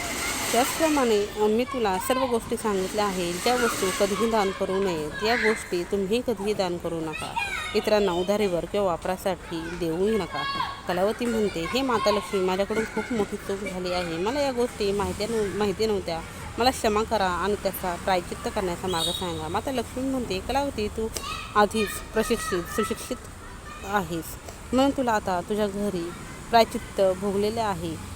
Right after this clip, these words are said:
म्हणून तू आता, तू तुझ्या घरी जा, तुला सर्व तुझी संपत्ती, समृद्धी परत, अ, मी करणार आहे." आणि <clears throat>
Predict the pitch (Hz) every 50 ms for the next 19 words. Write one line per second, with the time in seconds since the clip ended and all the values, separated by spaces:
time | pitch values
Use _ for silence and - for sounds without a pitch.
0 | - - - 226 240 262 254 269 240 - 247 233 247 233 208 220 214 220 214 190
1 | 202 202 208 226 202 202 185 175 175 - 190 202 190 - - 226 226 226 226 -
2 | - 208 190 202 190 - 202 196 - 220 214 - 208 - - 190 196 190 196 180
3 | - 190 - - 196 196 185 196 208 - - - - - - - - - - -
4 | 160 180 190 196 202 208 208 - 202 180 185 185 185 190 196 190 180 - 165 156
5 | - - - - - - - - - - - - - - - - - - - -
6 | - - - - - - - 208 196 - - - - - - 196 220 226 208 190
7 | 170 156 - - - - - - - 226 233 202 165 170 - -